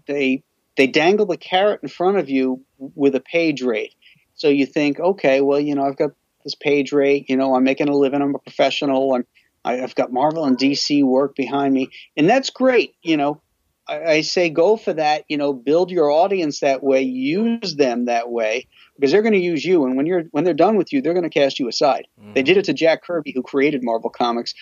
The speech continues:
Speaker 1: so you're no different, believe me,
Speaker 2: Which is a
Speaker 1: 'cause you're no
Speaker 2: horrible sto-,
Speaker 1: Jack
Speaker 2: it's a,
Speaker 1: Kirby.
Speaker 2: and it's a horrible story.
Speaker 1: <laughs>
Speaker 2: I mean, yeah.
Speaker 1: So th-, it'll happen. So you need to use the,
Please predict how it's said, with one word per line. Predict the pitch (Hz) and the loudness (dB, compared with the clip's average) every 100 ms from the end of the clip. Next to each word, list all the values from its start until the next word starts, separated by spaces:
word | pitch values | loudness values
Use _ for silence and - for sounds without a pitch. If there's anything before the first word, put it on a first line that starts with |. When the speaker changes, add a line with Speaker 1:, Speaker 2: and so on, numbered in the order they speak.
| - - | -20 -6
Speaker 1:
so | - 127 | 0 2
you're | 123 165 | 4 2
no | 160 143 | 4 2
different, | 131 135 107 - | 2 0 -2 -10
believe | - 139 135 113 | -6 -2 -2 -2
me, | 95 - | -12 -14
Speaker 2:
Which | 113 | -16
is | 117 | -14
a | 107 | -14
Speaker 1:
'cause | 101 139 | 0 2
you're | 147 | 4
no | 156 156 | 2 0
Speaker 2:
horrible | |
sto-, | - 147 | 0 -4
Speaker 1:
Jack | 135 _ | -4 _
Speaker 2:
it's | 123 127 | -10 -8
a, | |
Speaker 1:
Kirby. | 98 _ | -10 _
Speaker 2:
and | 117 117 | -10 -10
it's | 107 | -12
a | 107 | -14
horrible | 139 147 101 87 | -8 -6 -6 -12
story. | - 95 80 78 _ | -18 -18 -18 -20 _
Speaker 1:
<laughs> | _ | _
Speaker 2:
I | 262 104 | 0 2
mean, | 285 220 202 196 _ | -2 -2 -6 -20 _
yeah. | - 123 | -6 0
Speaker 1:
So | 143 170 | 2 2
th-, | 165 - | 0 -4
it'll | 202 180 | -6 -2
happen. | 214 214 160 _ _ _ _ _ | 0 0 -4 _ _ _ _ _
So | - | -4
you | 151 165 170 | -2 0 -2
need | 175 220 220 190 | -2 -2 -4 0
to | 208 165 160 _ _ | 2 2 -2 _ _
use | 160 147 175 233 220 175 - - _ 151 | -8 -2 0 0 -2 -4 -8 -10 _ -2
the, | 151 151 | 0 0